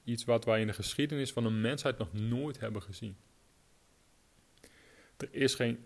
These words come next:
asset class in de wereld die zo goed presteert over tijd als Bitcoin. Ehm,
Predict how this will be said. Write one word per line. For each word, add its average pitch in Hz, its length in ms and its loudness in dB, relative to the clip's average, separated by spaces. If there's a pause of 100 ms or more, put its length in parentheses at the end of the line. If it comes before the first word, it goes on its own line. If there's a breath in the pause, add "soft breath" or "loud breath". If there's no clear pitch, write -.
(120)
asset 143 420 4
class 127 500 4 (140)
in 110 80 -6
de 104 120 -2
wereld 117 420 0
die 98 80 -2
zo 131 340 -2
goed 127 240 -6
presteert - 600 -2
over 101 300 -2
tijd 107 260 0
als 92 100 -6 (180)
Bitcoin. 95 480 0 (520)
Ehm, 95 640 -8